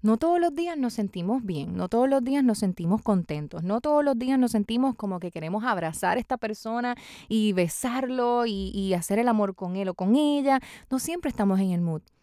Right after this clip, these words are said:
A veces tenemos otro mood, a veces tenemos otra, otras ganas de hacer otras cosas, a veces solamente tenemos ganas de llorar, a veces solamente tenemos ganas de,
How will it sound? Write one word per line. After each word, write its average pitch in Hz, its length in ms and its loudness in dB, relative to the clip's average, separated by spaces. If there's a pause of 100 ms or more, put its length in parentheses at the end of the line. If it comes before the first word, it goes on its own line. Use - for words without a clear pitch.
(440)
A 180 120 -2
veces 202 500 -2
tenemos 208 420 -2
otro 294 200 0
mood, 170 300 -4
a 180 100 -4
veces 196 240 -2
tenemos 240 360 4
otra, 226 380 2
otras 208 320 -4
ganas 233 340 2
de 202 60 2
hacer 196 220 0
otras 208 240 0
cosas, 202 500 -4
a 180 60 -4
veces 185 260 -4
solamente 233 480 0
tenemos 208 320 2
ganas 208 220 0
de 208 100 2
llorar, 180 400 0 (340)
a 196 60 -2
veces 190 240 0
solamente 233 420 0
tenemos 208 400 0
ganas 220 380 0
de, 185 460 -4